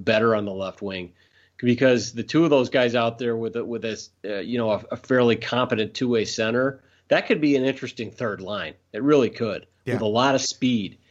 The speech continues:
Speaker 1: and, um, you know, a strong forecheck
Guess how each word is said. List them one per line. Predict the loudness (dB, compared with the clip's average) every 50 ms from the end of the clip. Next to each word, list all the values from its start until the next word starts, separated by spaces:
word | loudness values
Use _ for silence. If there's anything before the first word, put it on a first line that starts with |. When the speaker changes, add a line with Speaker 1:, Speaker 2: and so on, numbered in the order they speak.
| _ _ -6
Speaker 1:
and, | -2 0 0 0 0 0 -2 -4 -6 -8 -8
um, | -6 -4 -2 -2 -2 -2 -4 -4 -4 -4
you |
know, | -2 -2 -2
a | -4
strong | -2 0 2 4 4 4 0
forecheck | 0 2 2 2 2 2 0 2 2 2 0 -2